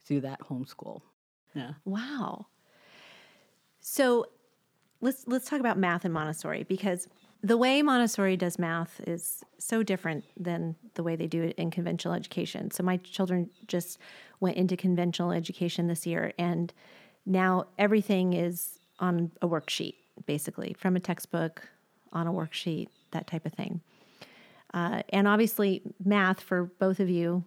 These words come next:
Speaker 2: in your backgrounds is very important. So, Bonnie,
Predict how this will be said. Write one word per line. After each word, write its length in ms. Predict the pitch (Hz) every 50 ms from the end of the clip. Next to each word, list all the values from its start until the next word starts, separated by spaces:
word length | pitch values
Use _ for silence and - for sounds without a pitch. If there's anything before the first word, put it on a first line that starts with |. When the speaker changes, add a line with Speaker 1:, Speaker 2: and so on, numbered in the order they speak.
| - -
Speaker 2:
in 140 | 190 185
your 80 | 175 175
backgrounds 600 | 170 175 175 - - 180 175 170 175 175 175 -
is 220 | 165 160 - - - _ _ _ _ _ -
very 360 | - 170 160 160 160 170 165 185 - _ _ -
important. 580 | 185 170 160 - 170 180 190 208 240 - _ - _ _ -
So, 440 | - 208 196 180 180 180 180 180 180 - - - - - - - - _ _ _ -
Bonnie, 340 | - 202 208 208 202 196